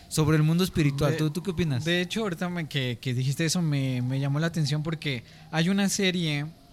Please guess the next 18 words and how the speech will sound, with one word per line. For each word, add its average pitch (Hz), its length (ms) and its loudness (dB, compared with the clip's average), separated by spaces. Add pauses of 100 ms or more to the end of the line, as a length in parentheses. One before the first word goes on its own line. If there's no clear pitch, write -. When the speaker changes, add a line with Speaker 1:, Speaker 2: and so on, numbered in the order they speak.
(500)
Speaker 2:
de 135 580 0
un, 156 760 0
de 135 100 -4
una 156 540 -2
sección 151 500 -6
de 156 120 0
D 151 160 -4
C 170 240 -4
Comics, 165 580 -4 (400)
pero 143 120 -2
es 135 80 -2
una 160 140 2
Speaker 1:
Ajá. 120 80 4
Speaker 2:
sección 147 680 -2
oscura 135 600 -2
de 120 220 -4
ciertos 139 420 -4
personajes 131 680 -4